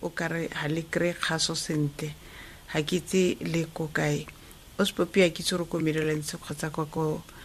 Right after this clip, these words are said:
eh, Rustenburg. Mme ke amogetse molaetsa gore ka ko Diepkloof kgaso ha ya tlhapa.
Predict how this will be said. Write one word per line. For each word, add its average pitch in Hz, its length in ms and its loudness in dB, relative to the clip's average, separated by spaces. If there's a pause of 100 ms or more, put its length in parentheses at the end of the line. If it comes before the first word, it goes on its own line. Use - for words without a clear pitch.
(440)
eh, 147 580 4 (100)
Rustenburg. 151 920 0
Mme 160 260 4
ke 151 380 4 (180)
amogetse 147 400 2
molaetsa 151 480 6
gore 147 240 2
ka 147 100 0
ko 151 140 0
Diepkloof 151 560 -2 (1700)
kgaso 160 500 4
ha 151 220 2
ya 147 220 4
tlhapa. - 480 0